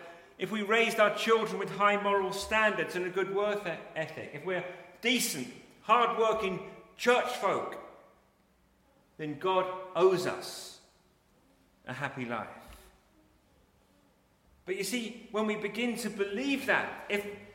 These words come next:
not consciously, in some deep <laughs> layer of our convictions, if we begin to operate on that basis,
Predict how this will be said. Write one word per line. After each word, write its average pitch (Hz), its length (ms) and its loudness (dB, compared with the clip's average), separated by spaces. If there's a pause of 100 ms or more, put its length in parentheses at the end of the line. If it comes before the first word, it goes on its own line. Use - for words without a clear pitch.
(160)
not 190 320 -2
consciously, 208 680 -2
in 156 100 -4
some 214 540 2 (640)
deep 220 280 -2
<laughs> - 20 -14
layer 226 400 4
of 165 120 2
our 175 180 6
convictions, 170 1000 -4 (320)
if 180 120 -10
we 220 100 -2
begin 220 280 -2
to 214 180 -2
operate 233 440 4
on 214 120 4
that - 220 0
basis, - 760 -2